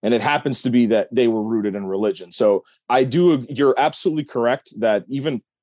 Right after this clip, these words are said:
agnostic to, like, Portuguese people, the Ameri-, Americans in general are more church-going than Europeaners.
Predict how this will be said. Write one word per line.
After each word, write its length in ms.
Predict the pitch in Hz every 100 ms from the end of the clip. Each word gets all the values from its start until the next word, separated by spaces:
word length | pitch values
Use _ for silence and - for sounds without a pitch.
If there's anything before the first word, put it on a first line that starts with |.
| _
agnostic 560 | 135 127 175 214 - -
to, 100 | 131
like, 160 | 139
Portuguese 480 | - 143 117 113 131
people, 400 | - 101 80 - _ _ _
the 160 | 110 147
Ameri-, 500 | 143 151 175 175 -
Americans 580 | 135 151 170 - 139 107
in 100 | 107
general 440 | 120 139 127 113 120
are 140 | 120
more 200 | 120 110
church-going 600 | - 113 107 - 107 95
than 140 | 98 98
Europeaners. 720 | 95 90 104 90 76 71